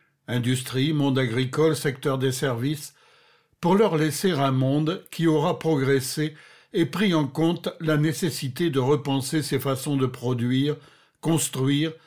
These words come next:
se déplacer, consommer ou vivre ensemble. En un mot, un monde plus sobre,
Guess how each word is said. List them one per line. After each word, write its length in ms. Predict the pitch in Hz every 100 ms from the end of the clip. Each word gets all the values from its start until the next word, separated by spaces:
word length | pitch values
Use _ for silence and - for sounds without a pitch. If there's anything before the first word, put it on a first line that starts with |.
| _ _
se 160 | - 156
déplacer, 840 | 143 170 175 151 139 - 143 160 - _ _ _ _
consommer 720 | 175 170 - 160 143 139 - -
ou 120 | 170
vivre 300 | 135 156 127
ensemble. 640 | 131 127 - 117 107 101 - _ _ _ _ _ _ _
En 180 | 131 139
un 140 | 135
mot, 380 | 127 127 135 - _ _ _
un 140 | 139 143
monde 340 | 135 160 160
plus 300 | 127 143 147
sobre, 580 | - - 135 143 156